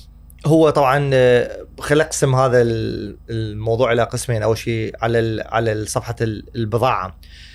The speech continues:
هذا الشيء، آه، طبعا إحنا الشركة الوحيدة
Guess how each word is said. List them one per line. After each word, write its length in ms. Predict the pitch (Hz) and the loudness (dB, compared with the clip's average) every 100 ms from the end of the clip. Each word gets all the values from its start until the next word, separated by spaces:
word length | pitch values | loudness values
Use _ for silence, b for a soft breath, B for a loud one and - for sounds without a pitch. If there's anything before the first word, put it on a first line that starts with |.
| B - | B -2
هذا 120 | 139 | 2
الشيء، 440 | 156 - 143 143 139 | 2 0 0 2 4
آه، 580 | 123 117 113 110 107 - | 6 6 4 2 -2 -4
طبعا 220 | - 120 | -2 -2
إحنا 140 | 113 127 | -2 -2
الشركة 360 | - 156 - | 0 0 0
الوحيدة 640 | 113 117 139 120 107 101 | -2 0 0 0 -2 -4